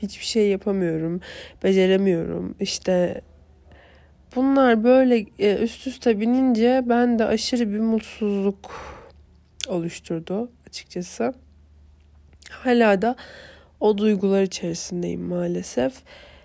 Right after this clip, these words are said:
Ee, bununla <laughs> barıştım.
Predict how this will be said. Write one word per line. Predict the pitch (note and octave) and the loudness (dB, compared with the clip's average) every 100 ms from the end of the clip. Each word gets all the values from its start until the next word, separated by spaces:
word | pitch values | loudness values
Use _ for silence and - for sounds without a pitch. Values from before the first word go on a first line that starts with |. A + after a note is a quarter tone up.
| _ - | _ -6
Ee, | A#3 G3+ G3 G3 G3+ G#3 A3 - _ - | -2 -2 -2 -2 -2 -2 -4 -10 _ -2
bununla | A3 B3 C#4 D4 D4 D#4 D#4 - - | 2 4 4 4 4 4 2 0 2
<laughs> | A3 | 4
barıştım. | G#3 G#3 G#3+ - - F#3 F#3+ | 6 6 4 0 -2 -2 -4